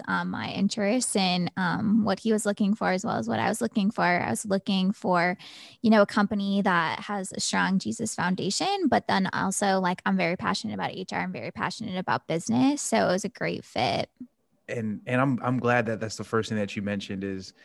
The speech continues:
Speaker 2: is you went to God first and said, "Point me in a direction that, that, that that's where, uh, the foundation lies." And as you know, we're very open to talking about our faith on our podcast, and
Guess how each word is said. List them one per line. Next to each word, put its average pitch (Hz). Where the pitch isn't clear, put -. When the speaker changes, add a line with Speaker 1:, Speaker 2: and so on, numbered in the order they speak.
Speaker 2:
is 104
you 120
went 127
to 117
God 110
first 104
and 104
said, 104
"Point 123
me 117
in 110
a 104
direction 101
that, 90
that, 104
that 104
that's 110
where, 104
uh, 104
the 101
foundation 107
lies." 82
And 110
as 107
you 120
know, 101
we're 104
very 110
open 104
to 98
talking 101
about 95
our 101
faith 98
on 98
our 95
podcast, 95
and 76